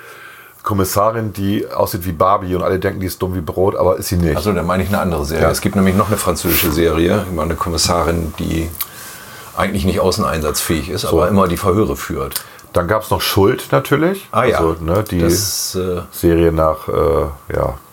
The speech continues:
Speaker 1: wie heißt er nochmal? Ferdinand von
Speaker 2: Schirach.
Speaker 1: Schirach, genau.
Speaker 2: Genau.
Speaker 1: Und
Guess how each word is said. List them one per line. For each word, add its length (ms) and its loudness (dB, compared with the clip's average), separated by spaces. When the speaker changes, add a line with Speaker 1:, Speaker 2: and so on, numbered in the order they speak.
Speaker 1:
wie 60 0
heißt 160 -2
er 60 2
nochmal? 420 2
Ferdinand 580 0
von 380 -4
Speaker 2:
Schirach. 600 -6
Speaker 1:
Schirach, 460 0
genau. 220 0
Speaker 2:
Genau. 260 0
Speaker 1:
Und 520 4